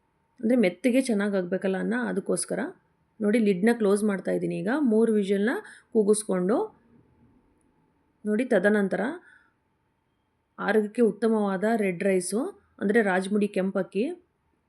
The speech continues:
ಕೆಂಪಕ್ಕಿ ತಿಂದು ರಾಜರ ಥರ ಬಾಳಿ ಅಂತ ಹೇಳ್ತಾರೆ ಗಾದೆನಲ್ಲಿ.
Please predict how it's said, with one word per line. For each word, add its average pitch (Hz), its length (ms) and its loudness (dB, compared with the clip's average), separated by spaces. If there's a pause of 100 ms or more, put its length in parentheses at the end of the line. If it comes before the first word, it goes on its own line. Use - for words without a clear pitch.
(280)
ಕೆಂಪಕ್ಕಿ 226 420 0
ತಿಂದು 220 300 2
ರಾಜರ 190 360 -2
ಥರ 202 160 -4 (500)
ಬಾಳಿ 185 300 0
ಅಂತ 185 160 -4
ಹೇಳ್ತಾರೆ 175 540 -2
ಗಾದೆನಲ್ಲಿ. 180 760 -6